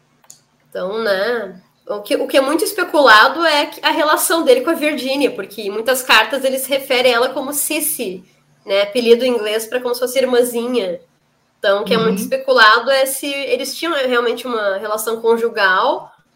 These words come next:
Speaker 1: ou se eles se casaram só porque ele amava ela de uma forma fraternal e não, não queria estar longe dela e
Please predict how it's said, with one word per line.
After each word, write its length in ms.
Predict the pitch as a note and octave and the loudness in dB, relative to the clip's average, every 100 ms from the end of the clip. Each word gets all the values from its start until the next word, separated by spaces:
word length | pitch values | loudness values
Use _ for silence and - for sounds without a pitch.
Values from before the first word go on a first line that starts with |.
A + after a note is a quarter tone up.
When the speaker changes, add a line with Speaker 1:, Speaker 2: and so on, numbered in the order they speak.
| - | -2
Speaker 1:
ou 140 | D4 | -2
se 140 | D4 | 0
eles 140 | D4+ E4 | -2 -2
se 80 | - | 0
casaram 560 | D#4 D4+ C4 B3 D4 | 0 4 4 4 2
só 180 | - B3+ | -2 -4
porque 300 | B3+ D4+ E4 | -4 -8 -6
ele 180 | C#4+ C#4+ | -2 2
amava 480 | B3+ A3+ A#3 B3 B3 | 2 4 4 4 -2
ela 340 | G#3+ A3 A#3+ | -2 -2 -4
de 60 | B3 | -4
uma 180 | A#3 | -8
forma 220 | A#3 G#3+ A3+ | -6 -6 -4
fraternal 880 | A3+ A3+ A#3 A3+ G3 F#3+ C#4 C4 A3+ | -6 -4 -4 2 4 6 4 4 0
e 60 | |
não, 360 | G3 F#3 F3+ F#3 _ _ _ _ | -2 -8 -12 -18 _ _ _ _
não 160 | G#3+ A3 | -10 -8
queria 360 | A3 A3 A3 | -6 0 0
estar 160 | A3 A3 | 2 -2
longe 380 | G#3 G3 G3+ - | 0 0 -2 -4
dela 520 | F#3 F#3 B3 D4 C#4 | -4 0 0 2 2
e 480 | C4 A3+ A3 G3 | 2 -2 -6 -12